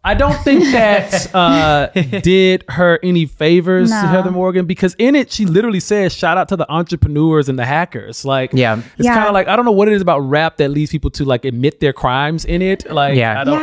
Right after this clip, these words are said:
Speaker 1: don't
Speaker 2: I have a
Speaker 1: understand
Speaker 2: feeling
Speaker 1: that.
Speaker 2: she's gonna be n-, dead to rights without this video,
Speaker 1: Yeah.
Speaker 2: but, uh, but
Speaker 3: She's also a former Forbes contributor, and she wrote, like, a ton of articles about,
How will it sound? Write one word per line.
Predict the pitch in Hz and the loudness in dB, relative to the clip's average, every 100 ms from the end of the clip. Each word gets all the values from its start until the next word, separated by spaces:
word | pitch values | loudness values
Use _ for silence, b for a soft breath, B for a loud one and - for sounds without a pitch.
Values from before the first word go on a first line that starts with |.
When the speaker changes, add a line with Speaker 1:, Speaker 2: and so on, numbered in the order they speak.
| 269 | -2
Speaker 1:
don't | 143 | 0
Speaker 2:
I | 208 | 2
have | |
a | 254 | 0
Speaker 1:
understand | - | 0
Speaker 2:
feeling | 233 226 | 0 0
Speaker 1:
that. | 208 | 0
Speaker 2:
she's | 202 170 | 0 0
gonna | 175 139 | 0 0
be | 135 127 110 | 2 0 2
n-, | 127 131 - 117 | 2 2 0 -2
dead | 139 127 | -2 0
to | 127 | 0
rights | 117 117 - | 0 -2 -4
without | 120 113 110 123 | -4 -2 -2 -2
this | - 156 | -2 -4
video, | 180 185 190 196 185 | -2 0 2 2 2
Speaker 1:
Yeah. | 143 139 123 - | 2 0 -2 -4
Speaker 2:
but, | |
uh, | 143 123 B B | -2 -4 B B
but | 233 | -4
Speaker 3:
She's | - 311 - | 2 2 2
also | 277 339 330 | 0 2 0
a | 320 | 0
former | - 247 240 226 202 | 0 0 2 2 0
Forbes | - 208 185 196 240 - | -2 0 0 0 -4 -2
contributor, | 277 269 294 285 302 330 | 2 2 2 0 2 2
and | 294 240 | 2 2
she | 240 | 0
wrote, | 214 214 - | 0 0 -2
like, | 240 233 | -4 -4
a | |
ton | 220 - 214 | -4 -2 -2
of | 202 | -2
articles | 190 196 208 202 202 | -2 -2 -2 -2 -2
about, | 190 175 - | -2 -2 -4